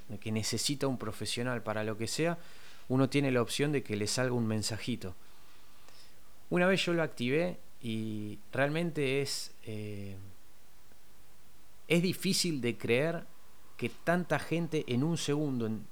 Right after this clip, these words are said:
todo el mundo esté buscando tantas cosas al mismo tiempo. Y eso te abre la cabeza y te hace pensar en que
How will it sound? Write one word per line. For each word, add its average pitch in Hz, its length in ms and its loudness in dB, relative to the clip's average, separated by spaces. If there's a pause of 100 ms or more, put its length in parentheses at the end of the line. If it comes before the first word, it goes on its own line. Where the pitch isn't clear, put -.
(200)
todo 165 220 6
el 143 80 4
mundo 151 320 2
esté - 200 -2
buscando 135 560 0
tantas 143 460 0
cosas 135 420 -4
al 113 100 -4
mismo 113 280 -4
tiempo. 104 440 -4 (400)
Y 160 80 0
eso 156 180 2
te 151 160 0
abre 160 240 2
la 123 140 2
cabeza 143 640 -2
y 110 120 -4
te 120 200 -4
hace 131 220 -4
pensar 131 400 -2
en 123 160 -4
que 139 280 -4